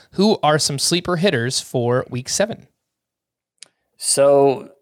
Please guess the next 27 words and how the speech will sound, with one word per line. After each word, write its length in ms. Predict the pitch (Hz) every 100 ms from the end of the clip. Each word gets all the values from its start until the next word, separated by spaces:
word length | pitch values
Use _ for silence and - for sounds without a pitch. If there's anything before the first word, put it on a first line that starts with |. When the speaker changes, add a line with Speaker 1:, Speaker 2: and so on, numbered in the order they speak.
| _
Speaker 2:
two 180 | - 165
interesting 420 | 185 175 - 175
names 360 | 151 143 156 147
here 180 | 156 151
because 320 | 131 139 120
they've 240 | 120 113
been 120 | 120
sidelined 500 | 113 123 117 120 117
by 140 | 110 98
injuries, 480 | 101 123 127 127 113
and 100 | 85
I 80 |
don't 240 | 80 107 117
like 220 | 110 -
recommending 440 | 107 110 107 107
guys 260 | 107 104 101
with 120 | 101
the 80 | 95
Red 200 | 104 104
Cross 320 | - 107 -
next 180 | 104 -
to 100 | -
the 100 | 101
name, 240 | 101 98
but 180 | 98 -
Andrew 360 | 113 123 143 131
Vaughn 440 | 127 123 120 120